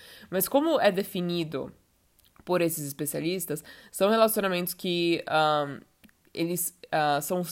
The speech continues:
são caracterizados por uma conexão instantânea que depois desencadeia em muita dependência,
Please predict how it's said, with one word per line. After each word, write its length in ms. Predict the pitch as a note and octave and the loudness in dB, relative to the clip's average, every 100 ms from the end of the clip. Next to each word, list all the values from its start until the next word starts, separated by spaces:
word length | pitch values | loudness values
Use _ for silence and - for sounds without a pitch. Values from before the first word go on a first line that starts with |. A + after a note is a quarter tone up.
| - _ - | -12 _ -8
são 160 | F3 | -6
caracterizados 680 | E3 G#3+ A#3 G#3 F#3+ F3 E3+ | 2 2 2 0 0 0 0
por 100 | E3 | -2
uma 140 | E3 E3 | -4 -2
conexão 500 | A3+ A3+ A3 F3 E3 | -2 -2 -4 -6 -6
instantânea 960 | F#3+ - A3+ A3 G#3 G3+ G3+ G#3+ C#4 - _ - - - - _ _ _ _ _ _ _ _ _ - | -6 -8 -8 -2 2 2 2 -2 -6 -10 _ -20 -20 -20 -20 _ _ _ _ _ _ _ _ _ -4
que 300 | B3+ C#4 E4 | 2 4 6
depois 640 | C#4+ C#4+ A#3 A#3 A3+ G3+ | 4 6 6 8 6 2
desencadeia 840 | G3 G#3 G#3+ G#3+ G#3+ G3 F#3 F#3 F#3 | -2 0 0 2 0 2 4 2 2
em 180 | F3 D#3+ | -2 -2
muita 480 | D#3+ F#3 G#3 G#3+ G3 | 0 2 2 0 -2
dependência, 920 | D3 - E3+ D#3 C3+ C#3+ - D3+ | -4 -4 -4 -4 -4 -6 -6 -6